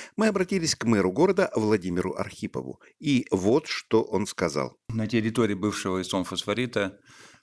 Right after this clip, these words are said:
Speaker 2: э, произошло так, что водоснабжение там занимается отдельно именно в этом районе частная фирма. И после долгих лет мытарств, скажем так, фирма решила или продать, или обанкротиться, это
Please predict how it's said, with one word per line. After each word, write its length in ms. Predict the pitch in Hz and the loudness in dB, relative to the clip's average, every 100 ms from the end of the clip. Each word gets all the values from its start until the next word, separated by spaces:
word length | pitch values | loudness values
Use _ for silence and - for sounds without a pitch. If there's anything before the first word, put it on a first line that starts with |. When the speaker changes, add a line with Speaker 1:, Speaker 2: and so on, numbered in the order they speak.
| _ _ - | _ _ -10
Speaker 2:
э, 220 | 90 90 | -8 -6
произошло 460 | 92 95 95 - 98 | -4 -2 -4 -2 -2
так, 240 | - 113 | 2 2
что 500 | - - 95 90 87 85 | 2 -2 2 2 2 0
водоснабжение 760 | 90 90 101 95 107 104 92 | 0 0 0 0 0 0 -2
там 240 | 82 87 85 | -2 -2 -2
занимается 760 | 95 92 87 82 - 82 80 - | -2 0 0 0 0 0 -2 -4
отдельно 540 | 85 87 92 104 92 | -4 -4 -2 0 0
именно 280 | 92 87 85 | 0 -2 -2
в 20 | |
этом 240 | 85 85 85 | -4 -4 -4
районе 400 | 87 87 85 85 | -2 0 -2 -2
частная 400 | 92 85 98 101 | -2 -4 -4 -4
фирма. 580 | 139 139 117 104 95 - - _ | 0 0 2 0 -2 -12 -20 _
И 600 | 98 98 98 95 95 92 92 | 0 4 4 4 2 0 0
после 460 | 104 - 95 95 - - _ _ | 0 0 0 -2 -4 -16 _ _
долгих 520 | - 131 131 107 107 110 | 2 4 4 -2 -4 0
лет 200 | 104 101 | 0 0
мытарств, 480 | 104 139 139 - | 4 6 4 0
скажем 320 | - 107 98 90 | 0 0 0 0
так, 360 | 92 - - _ - - | -2 -2 -18 _ -20 0
фирма 400 | 135 123 104 - | 2 4 0 0
решила 760 | 101 98 - 113 104 95 - - _ - - | -4 -4 0 2 4 2 0 -8 _ -10 0
или 160 | 113 | 2
продать, 540 | 107 110 98 123 117 - | 2 0 4 4 2 -4
или 320 | - 104 107 | -6 -2 0
обанкротиться, 920 | 101 101 92 104 85 76 - 85 - - | 2 0 0 -2 -2 -2 -2 -2 -6 -10
это 520 | 90 92 87 - | -4 0 -2 -4